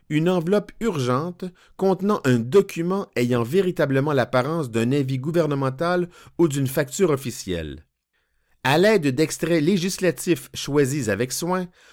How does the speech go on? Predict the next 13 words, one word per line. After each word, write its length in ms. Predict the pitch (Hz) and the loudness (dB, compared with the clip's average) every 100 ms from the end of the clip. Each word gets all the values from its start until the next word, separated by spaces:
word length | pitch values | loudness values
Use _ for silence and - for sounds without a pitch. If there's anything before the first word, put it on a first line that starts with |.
| _ | _
le 160 | 123 147 | 0 0
document 580 | 143 226 - 196 196 - - | 2 0 0 -2 0 0 0
établit 520 | 208 190 175 156 190 | -2 2 0 2 -2
une 200 | 143 131 | 0 2
date 200 | 135 120 | 2 2
d'échéance 580 | 123 - 151 165 170 - | 0 0 -2 -2 -4 -4
pour 220 | 139 123 | -6 -2
verser 400 | 151 143 - 185 | -2 -2 -4 -2
une 140 | 135 | -2
somme 260 | 113 131 131 | 0 -2 0
d'argent 380 | 143 135 156 180 | 0 -2 -4 -6
prétendument 880 | - 151 175 175 160 135 156 156 131 | -4 -2 -2 0 -2 -2 -4 -4 -6
payable. 680 | 131 120 98 85 76 73 | -2 0 0 -4 -6 -12